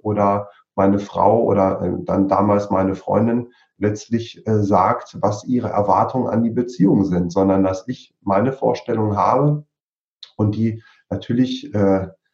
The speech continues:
nicht blind, aber, äh, selbstbewusst und eben meiner selbst auch bewusst seiend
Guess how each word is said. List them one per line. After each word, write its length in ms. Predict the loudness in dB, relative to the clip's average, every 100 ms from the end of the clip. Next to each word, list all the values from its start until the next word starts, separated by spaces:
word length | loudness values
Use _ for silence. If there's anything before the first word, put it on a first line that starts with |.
| _ _ _ _ -4
nicht 240 | -4 0
blind, 380 | 2 4 4 4
aber, 600 | 2 4 4 4 2 -6 -6
äh, 200 | 0 0
selbstbewusst 960 | 2 2 0 -4 -4 -2 -4 -6 -18
und 540 | -10 -2 0 0 -2 -6
eben 300 | -2 0 0
meiner 340 | 2 2 2 0
selbst 440 | 0 -2 -2 -6
auch 240 | -4 -4 -6
bewusst 600 | 0 2 2 0 -14 _ _ _ _ -8
seiend 640 | -2 0 2 2 0 -4